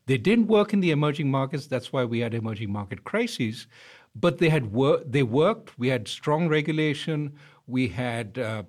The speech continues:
people with the right incentives in the financial firms. So we didn't have to worry about that. That's why we worried about the big picture,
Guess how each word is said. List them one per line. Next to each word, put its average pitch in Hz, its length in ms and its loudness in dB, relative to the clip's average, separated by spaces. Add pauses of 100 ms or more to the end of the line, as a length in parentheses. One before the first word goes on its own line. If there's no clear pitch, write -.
people 156 300 -2
with 123 160 -4
the 113 80 -8
right 131 260 -2
incentives 160 800 -4
in 147 160 -2
the 139 100 0
financial 139 480 -4
firms. 143 500 -4 (360)
So - 100 0
we 143 140 2
didn't 175 260 0
have 147 220 -2
to 127 80 -10
worry 110 400 -2
about 92 320 -10
that. - 180 -20 (100)
That's 147 260 -2
why 143 140 4
we 131 80 2
worried 123 380 0
about 110 240 -6
the 117 80 -10
big 165 360 0
picture, 147 500 2